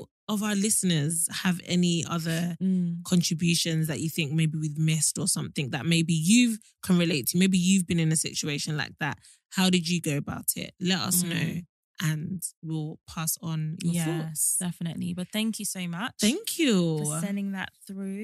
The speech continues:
Speaker 1: Yes, yes, yes.
Speaker 2: Please, if anyone else has, like, a dilemma or anything, like, we'll try
Speaker 1: Mm-hmm.
Speaker 2: our best to answer. If we don't have the answers, then of course we will, um, ask our audience or seek more information.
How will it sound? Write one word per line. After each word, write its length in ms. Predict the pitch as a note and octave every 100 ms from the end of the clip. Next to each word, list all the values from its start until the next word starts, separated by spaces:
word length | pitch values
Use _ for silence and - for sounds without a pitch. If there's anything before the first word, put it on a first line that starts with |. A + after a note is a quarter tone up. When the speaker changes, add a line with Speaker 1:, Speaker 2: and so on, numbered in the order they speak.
| B3+
Speaker 1:
Yes, 300 | E3+ E3+ -
yes, 220 | - -
yes. 300 | F#3+ A#3+ C4
Speaker 2:
Please, 280 | A3 G#3 G#3
if 100 | G3+ -
anyone 400 | G3+ A3+ A#3+ A3+
else 220 | G3+ F3
has, 240 | F3+ D#3
like, 180 | F3 D3+
a 40 |
dilemma 500 | - E3 E3 D#3+ D#3+
or 40 | D#3+
anything, 520 | E3 D#3 - E3 D#3+
like, 200 | - -
we'll 140 | F#3 G#3+
try 200 | G3 G#3
Speaker 1:
Mm-hmm. 100 | F#3
Speaker 2:
our 80 | E3+
best 300 | D#3 D#3 -
to 80 |
answer. 300 | D#3 D#3 -
If 160 | F3 D#3+
we 80 | G3+
don't 180 | F3+ E3+
have 140 | D3+
the 80 | -
answers, 420 | B2+ - - - -
then 300 | G2 E2 B1+ _ -
of 180 | D#3 -
course 300 | E3 D#3 -
we 140 | D#3+
will, 420 | D#3 D#3 D#3 D3+ D#3 - - - - _ _ _
um, 500 | F3 E3+ E3+ E3+ F3 -
ask 360 | F3+ F3 - -
our 100 | F3+
audience 600 | G#3+ A3+ B3 A#3+ A#3+ -
or 300 | G3+ F#3+ F#3
seek 640 | - - - - F#3 - -
more 220 | E3 E3+
information. 840 | F3 - E3 E3+ F#3 - A#3 B3+